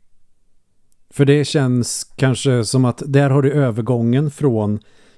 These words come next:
att F P S var som en subkultur i, hos datanördar till att bli mer kommersiellt gångbart. Jag tror inte att Half-Life till exempel hade funnits om det inte hade funnits ett Quake två.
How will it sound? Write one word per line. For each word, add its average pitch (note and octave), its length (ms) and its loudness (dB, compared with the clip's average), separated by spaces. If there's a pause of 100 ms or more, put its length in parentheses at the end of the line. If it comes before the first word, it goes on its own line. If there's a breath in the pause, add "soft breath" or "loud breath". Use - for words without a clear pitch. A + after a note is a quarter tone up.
(120 soft breath)
att A#2 220 -2
F A#2 260 -4
P A#2 140 0
S G2+ 320 -4
var G#2+ 580 -2 (600)
som A#2 240 0
en G#2+ 100 0
subkultur G#2 920 -2
i, G#2+ 360 -6
hos G#2+ 280 -4
datanördar G#2 920 -2 (500 soft breath)
till A2 300 0
att G#2 180 -4
bli A2 200 -2
mer G#2 260 -2
kommersiellt G#2+ 480 -2
gångbart. A2 560 -2
Jag A#2 120 -4
tror B2 260 0
inte A#2 260 0
att G#2+ 100 -6
Half-Life A#2 600 -2
till A#2+ 120 -4
exempel G#2 340 -4
hade G2 180 -6
funnits F#2+ 460 -6
om G2+ 100 -4
det G2+ 60 -2
inte F#2+ 160 -6
hade F#2 120 -10
funnits F#2 260 -8
ett F#2 80 -12
Quake G2+ 220 -6
två. G#2 380 -8